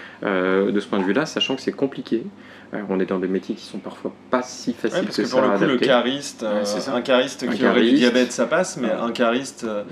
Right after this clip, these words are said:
Speaker 1: Qui, qui a un,
Speaker 2: qui
Speaker 1: un
Speaker 2: a
Speaker 1: problème de surdité, par exemple,
Speaker 2: Par exemple.
Speaker 1: quand vous avez un deux tonnes cinq, euh, entre les jambes, bah forcément, c'est un peu plus compliqué. Donc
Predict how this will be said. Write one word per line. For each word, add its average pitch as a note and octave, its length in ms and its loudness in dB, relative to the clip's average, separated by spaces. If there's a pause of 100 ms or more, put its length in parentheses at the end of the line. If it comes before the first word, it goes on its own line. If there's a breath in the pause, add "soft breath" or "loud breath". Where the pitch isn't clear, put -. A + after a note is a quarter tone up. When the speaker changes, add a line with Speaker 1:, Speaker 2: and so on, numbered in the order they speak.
(180)
Speaker 1:
Qui, G#2 160 -2
qui G#2+ 160 -2
a G#2 80 4
un, G2+ 80 4
Speaker 2:
qui G#2+ 280 2
Speaker 1:
un A2+ 60 4
Speaker 2:
a A2+ 160 4
Speaker 1:
problème A2+ 240 4
de A2 60 2
surdité, G2+ 440 -2
par G2 200 -2
exemple, G2+ 240 2
Speaker 2:
Par - 40 2
exemple. A2+ 200 0
Speaker 1:
quand E3+ 100 0
vous F#2+ 80 0
avez G2 220 2
un G2 100 0
deux F#2+ 160 -4
tonnes G2 200 -2
cinq, A#2 380 -4
euh, F#2+ 320 -6
entre F#2+ 200 -10
les F#2 100 -8
jambes, B2+ 200 -4
bah A2+ 140 -2
forcément, A#2 460 -6
c'est - 180 -8
un G#2+ 280 -6
peu A2+ 80 -4
plus A2+ 140 -8
compliqué. G#2+ 400 -6
Donc B2 200 -4